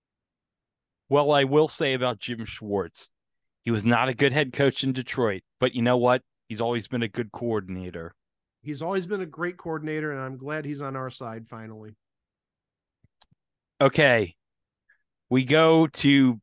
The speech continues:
Speaker 1: Pittsburgh, where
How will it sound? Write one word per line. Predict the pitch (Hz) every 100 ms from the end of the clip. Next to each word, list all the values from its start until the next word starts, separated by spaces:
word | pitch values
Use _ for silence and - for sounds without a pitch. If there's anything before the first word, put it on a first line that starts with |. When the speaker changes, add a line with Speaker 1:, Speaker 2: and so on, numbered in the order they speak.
| -
Speaker 1:
Pittsburgh, | 180 170 - 135 120 101 90 90 - _ _ _ _ _ _ _ _ _ _ _ _ -
where | 110 120 117 113 107